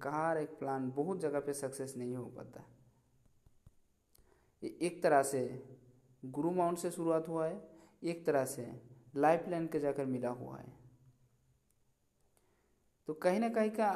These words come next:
अपना जो knowledge power है उसका थ्रू काम कर लेगा, और कहीं ना कहीं ज़िंदगी का चलते हुए कैसे भी हो, वो अगर physically हो, mentally हो, ऐसा काम कर लेगा जिसका थ्रू success मिल सकते हैं इनको।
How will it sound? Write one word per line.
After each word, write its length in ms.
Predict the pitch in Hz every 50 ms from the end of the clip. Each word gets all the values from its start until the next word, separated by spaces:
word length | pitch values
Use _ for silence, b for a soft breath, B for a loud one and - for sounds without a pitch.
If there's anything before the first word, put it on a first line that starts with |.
| - -
अपना 300 | 151 156 - 185 190 196 185 165 165 - - - - - _ _ _ _ _ _ - -
जो 200 | 147 - 180 180
knowledge 500 | 170 151 143 147 156 175 208 214 202 - -
power 360 | 160 143 139 147 156 165 165
है 220 | 156 143 127 123 117 - - - - - - - - - - _ -
उसका 300 | 160 165 - - - 196 185
थ्रू 200 | - - 208 208
काम 240 | 208 196 180 185 185
कर 140 | 185 190 185
लेगा, 340 | 185 185 185 180 185 226 - - B B B B B B B B B -
और 180 | 143 180 214 220
कहीं 260 | 214 - - 185 185
ना 120 | 190 175 165
कहीं 760 | 165 147 139 139 135 135 131 131 - - - - - - 143 131
ज़िंदगी 420 | 147 151 160 165 165 165 180 180
का 120 | 185 190 185
चलते 400 | 185 - 156 151 151 151 202 208
हुए 300 | 202 185 165 147 135 123 117 - - - B B B B B B B B B - _ _ _ _ _ _ _ _ _ -
कैसे 360 | 165 170 202 214 - 247 240
भी 140 | 226 226 202
हो, 460 | 180 160 156 147 139 139 135 139 135
वो 160 | - 160 175 175
अगर 520 | 165 160 156 160 165 165 165 170 170 170 - - - -
physically 460 | 175 165 165 180 180 180 175 180 185
हो, 160 | 185 185 180
mentally 480 | 180 170 156 160 165 165 175 175 175 170
हो, 220 | 170 170 170 165 - -
ऐसा 280 | 151 160 160 196 190
काम 200 | 190 185 185 185
कर 160 | 180 175 156
लेगा 240 | 160 165 170 185 190 180
जिसका 300 | 160 151 143 - 156 151
थ्रू 180 | - 143 139 139
success 360 | 139 127 120 - 135 123 -
मिल 140 | 123 123 120
सकते 320 | 120 - 123 123 - - -
हैं 80 | 127
इनको। 260 | - - - - -